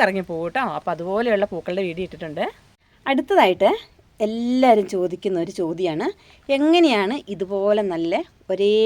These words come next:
ലെവലിൽ എല്ലാ ചെടികളും നിൽക്കുന്നതെന്നല്ലേ. അപ്പോൾ ഇങ്ങനെ നിന്നാലാണ് നമ്മുടെ ചെടികൾ കാണാനായിട്ട്, പൂവിട്ടാൽ കാണാനായിട്ട് ഏറ്റവും ഭംഗി. അപ്പം ഞാൻ അതിന് ചെയ്തു കൊടുക്കുന്ന കാര്യം എന്ന് വെച്ചിട്ടുണ്ടെങ്കിൽ ഇപ്പം ഈ ഒരു ചെടിയിൽ തന്നെ ഇതിങ്ങനെ പല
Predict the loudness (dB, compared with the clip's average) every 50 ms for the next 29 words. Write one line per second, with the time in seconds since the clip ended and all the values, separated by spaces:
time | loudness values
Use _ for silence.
0 | 4 4 4 4 4 2 0 0 0 -2 -4 -4 -4 -6 -12 -16 _ _ _ _
1 | _ _ -4 0 2 2 2 2 2 2 0 0 -2 -4 -4 -4 -2 -4 -4 -4
2 | -2 -4 -4 -6 -6 -8 -8 -8 -6 -6 -6 -6 -6 -6 -6 -8 -12 _ _ _
3 | -4 0 0 2 4 4 4 6 6 6 4 4 4 4 2 2 2 0 0 -2
4 | -2 -4 -4 -4 -4 -4 -4 -2 0 0 0 0 0 -2 -4 -4 -2 -2 -2 -2
5 | -2 -4 -4 -6 -8 -14 -12 -6 -4 -2 0 0 0 2 2 2 2 2 -2 -6
6 | -8 -8 -6 -4 -4 -4 -4 -4 -4 -4 -6 -8 -8 _ _ _ _ -2 0 0
7 | 0 -2 -4 -4 -4 -4 -6 -8 -10 _ -20 -20 -20 -6 _ -2 0 0 2 2
8 | 4 4 4 4 4 4 2 0 0 0 -2 0 0 0 -2 -2 -2 -4 -4 -2
9 | -2 -2 -2 -2 -2 -2 -4 -4 -6 -8 -8 -6 -6 -2 -2 -2 -4 -4 -10 -20
10 | -20 -8 _ -6 0 2 2 2 2 0 -6 -16 -16 _ 2 6 6 6 6 6
11 | 4 2 0 0 2 2 0 0 0 -2 -2 -2 -2 -2 -4 -4 -6 -6 -4 0
12 | 2 2 2 2 0 2 2 2 4 4